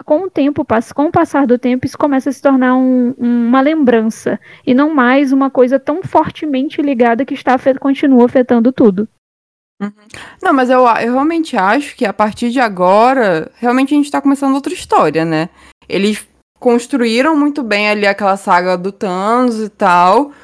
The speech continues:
Speaker 2: foi um negócio absurdo, E deu certo, e aí fechou.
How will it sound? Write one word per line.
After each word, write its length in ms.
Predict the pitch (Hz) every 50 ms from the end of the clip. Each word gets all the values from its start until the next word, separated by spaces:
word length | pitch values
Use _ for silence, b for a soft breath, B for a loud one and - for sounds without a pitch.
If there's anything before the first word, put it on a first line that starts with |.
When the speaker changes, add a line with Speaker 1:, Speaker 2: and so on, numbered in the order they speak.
| B _ _ -
Speaker 2:
foi 140 | - 196
um 60 | 196 196
negócio 580 | 190 190 185 185 185 185 185 - - 202 185
absurdo, 880 | 180 185 208 247 - - - 233 214 214 226 262 285 320 262 349 370 415 - b b b b _ _ _ _ _ _ _ _ _ _
E 100 | - 202
deu 220 | 208 185 202 214 262
certo, 880 | 285 - - 277 196 180 170 170 180 240 247 - _ - 359 392 427 427 _ _ _ _ _ _ _
e 100 | - 196
aí 160 | 196 190 196
fechou. 600 | 214 - 277 - 403 - - - 427 - - 185